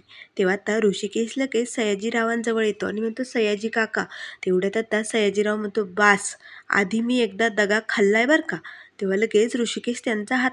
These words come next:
हातात घेतो आणि म्हणतो, "मी तुम्हाला वचन देतो, यावेळेस असं काही होणार नाही आणि जर झालं तर माझी मान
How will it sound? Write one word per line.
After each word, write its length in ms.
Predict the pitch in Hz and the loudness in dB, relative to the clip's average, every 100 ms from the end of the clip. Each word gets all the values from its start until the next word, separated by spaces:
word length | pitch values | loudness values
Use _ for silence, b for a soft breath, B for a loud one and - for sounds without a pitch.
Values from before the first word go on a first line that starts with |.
| - | -4
हातात 340 | - 262 233 | -4 0 0
घेतो 340 | 220 240 233 - | 0 -4 -2 -4
आणि 140 | 202 | -2
म्हणतो, 320 | 226 226 202 180 B B - | -2 -2 -4 -4 B B -6
"मी 100 | 254 | -2
तुम्हाला 300 | 269 262 262 277 | 0 2 2 2
वचन 440 | 240 208 - 220 | 2 2 0 2
देतो, 320 | 220 196 185 - B B B | 2 0 -4 -8 B B B
यावेळेस 580 | 240 220 233 240 226 240 - | 4 6 6 4 2 0 -4
असं 240 | 226 262 262 | -2 -2 0
काही 380 | 262 226 185 220 | 0 0 -2 -4
होणार 380 | 220 226 208 196 | -2 0 0 -2
नाही 140 | 180 160 - | -4 -10 -10
आणि 240 | 196 196 208 | -6 -4 0
जर 180 | 233 226 | 0 0
झालं 380 | - 196 208 208 185 B B B - | -2 -2 0 0 -2 B B B -4
तर 180 | 214 233 - - | -4 -4 -10 -6
माझी 480 | 240 202 190 190 233 | 0 2 0 -2 -4
मान 260 | 233 214 | -2 -2